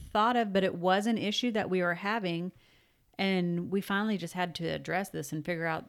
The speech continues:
this is an issue. And I know it's probably not just us. I don't wanna say it's a jealousy deal because it's not jealous. Like, I wasn't jealous. I was just like, "You need to show me attention. You know, we're going to dinner with four people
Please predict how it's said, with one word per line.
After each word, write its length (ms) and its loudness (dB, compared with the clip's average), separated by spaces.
this 400 -6
is 180 -2
an 120 2
issue. 440 -4
And 100 0
I 80 2
know 200 4
it's 120 -2
probably 240 2
not 260 -2
just 300 -4
us. 560 -4
I 60 2
don't 80 4
wanna 120 4
say 120 2
it's 120 -2
a 60 0
jealousy 560 0
deal 220 -2
because 240 -4
it's 140 -6
not 280 -2
jealous. 400 -2
Like, 160 -2
I 80 2
wasn't 400 0
jealous. 640 2
I 120 2
was 160 0
just 160 -8
like, 240 -4
"You 280 0
need 180 2
to 60 -6
show 220 -6
me 200 -4
attention. 500 -8
You 80 -2
know, 80 2
we're 160 2
going 240 2
to 80 -2
dinner 520 0
with 380 0
four 180 0
people 600 -2